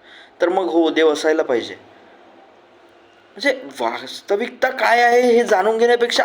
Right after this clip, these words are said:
आपण ते एनर्जी कशा पद्धतीनं आपण आत्मसात करतो किंवा आपण त्याकडे कसं बघतो, असा जर तुम्ही विचार करत असाल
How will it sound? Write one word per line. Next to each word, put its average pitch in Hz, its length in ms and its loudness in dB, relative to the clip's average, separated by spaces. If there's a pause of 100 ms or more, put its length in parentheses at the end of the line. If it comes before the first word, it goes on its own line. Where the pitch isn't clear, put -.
आपण 247 460 0
ते 277 180 2
एनर्जी 254 420 0 (120)
कशा 254 520 4
पद्धतीनं 247 640 0
आपण 240 460 0
आत्मसात 208 400 0 (100)
करतो 190 300 2
किंवा 208 160 4
आपण 220 220 0
त्याकडे 220 360 0
कसं 233 380 0
बघतो, 180 520 0 (1120)
असा 208 220 2
जर 254 220 2
तुम्ही 254 160 0
विचार 226 320 2
करत 240 220 0
असाल 220 240 0